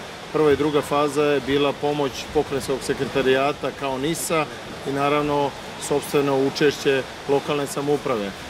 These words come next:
Uradila se konstrukcija krova, kompletna sala, judo nova sala i ostao je finalni deo, a to je dvorište koje je tog momenta bilo neuređeno.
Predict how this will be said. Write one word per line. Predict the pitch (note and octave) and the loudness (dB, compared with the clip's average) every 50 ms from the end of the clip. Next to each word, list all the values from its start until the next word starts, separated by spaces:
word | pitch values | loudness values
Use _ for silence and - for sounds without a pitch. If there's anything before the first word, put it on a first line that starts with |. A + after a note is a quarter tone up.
| - - - - - | -12 -12 -10 -4 0
Uradila | C#3 C#3+ D3 D3+ D3 D3 C#3 | 2 2 4 2 2 0 0
se | B2 - C3 A2+ | -2 -4 -8 -8
konstrukcija | - B2+ A2+ - D#3 E3 D#3+ - - E3+ D3 - | -8 -8 -6 -4 -4 -4 -2 -2 0 0 0 2
krova, | - D3+ D3+ D3+ D3+ D3+ C#3+ C3+ - | 2 4 4 4 4 4 0 0 -2
kompletna | - D#3 D#3 D#3 E3+ E3 - D#3+ D3+ | -2 -4 -2 -2 -2 -4 -2 -2 -4
sala, | C3+ - D3+ D3 C#3+ C#3+ C#3+ C#3+ C3+ B2+ A#2+ B2 | -2 -2 0 2 4 4 4 4 2 0 -2 -2
judo | D#3+ E3 D3+ D#3+ D3+ | -2 -2 0 0 0
nova | D3+ D#3 D#3 D3+ D3 | 0 0 0 0 0
sala | C#3+ - - D3+ D3+ D3+ D3+ D3+ D3 C3+ - - - - - - - - | 0 -2 -2 0 0 2 2 0 0 -2 -4 -8 -12 -12 -12 -12 -8 -2
i | D3 D#3 | 0 2
ostao | D#3+ E3 D3+ - - F3 E3 D#3+ D#3 | 2 2 0 0 0 2 2 4 4
je | D3+ D3+ D3 C#3+ - - - - - - - - - | 4 2 2 0 -2 -6 -10 -12 -12 -14 -14 -8 -2
finalni | - F3 E3 E3 D#3+ D#3 D#3 C#3+ | 0 2 2 2 2 0 0 2
deo, | C#3 E3+ E3+ D#3+ D3+ C#3 B2 A2+ G#2 F#2 - - - - | 2 4 4 4 4 2 0 -2 -4 -8 -12 -14 -10 -6
a | C3 C3 - - | -6 -6 -2 2
to | D3+ | 2
je | D3 | 2
dvorište | C#3+ - C#3+ E3+ F3 D#3+ D3 - - C#3+ C3 - | 2 2 2 2 2 0 -2 -2 -2 -4 -4 -2
koje | D3 D3 C#3+ | 0 0 0
je | C#3 - | 0 2
tog | D#3+ D3+ C#3 | 2 0 2
momenta | C#3+ D3 D3 D#3 D3+ C#3+ - C#3+ | 2 0 0 0 -2 -2 -2 -2
bilo | C3+ C#3 D#3 D3+ D3+ | 0 2 2 2 4
neuređeno. | D3+ D3+ D3+ D3 D3+ D#3 D3+ C3 A#2 A#2 G#2+ G#2+ | 4 4 4 4 6 4 4 2 0 -4 -6 -6